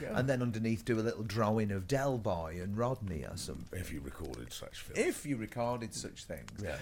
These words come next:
Speaker 2: Fools and Horses Christmas specials are glorious things.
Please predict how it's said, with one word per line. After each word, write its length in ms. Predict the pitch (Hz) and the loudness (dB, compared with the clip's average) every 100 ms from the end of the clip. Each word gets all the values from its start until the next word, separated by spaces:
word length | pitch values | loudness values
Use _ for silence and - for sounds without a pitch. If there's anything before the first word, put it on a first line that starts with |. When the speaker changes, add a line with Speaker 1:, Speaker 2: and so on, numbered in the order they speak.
| - | -8
Speaker 2:
Fools 360 | - 233 403 214 | -4 0 2 2
and 80 | 165 | 2
Horses 400 | 165 240 - 180 | 4 2 0 -4
Christmas 400 | - 160 - 123 | -2 -2 -2 -4
specials 580 | - 131 175 - 107 101 | -2 -2 -2 -4 -4 -6
are 60 | |
glorious 720 | 87 107 101 170 202 143 98 - | -4 0 4 4 4 2 -2 -6
things. 460 | 71 - - - | -10 -12 -16 -18